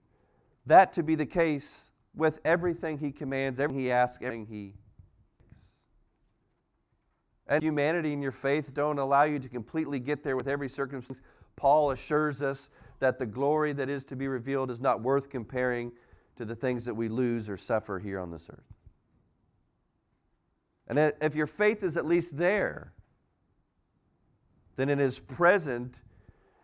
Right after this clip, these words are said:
in submitting and obeying the lordship of Christ.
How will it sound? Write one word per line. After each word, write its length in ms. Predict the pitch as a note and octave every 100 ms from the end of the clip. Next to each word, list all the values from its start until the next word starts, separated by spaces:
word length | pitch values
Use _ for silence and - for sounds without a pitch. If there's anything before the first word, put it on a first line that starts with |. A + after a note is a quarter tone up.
| -
in 440 | C3 B2+ A#2+ A#2 A#2 _
submitting 640 | - B2 B2+ C#3+ C#3+ B2+
and 100 | A#2
obeying 440 | G#2 A2+ A2+ A2 G2
the 60 |
lordship 520 | F#2 G2 F2+ - F2
of 140 | D#2 -
Christ. 560 | - - D3+ _ _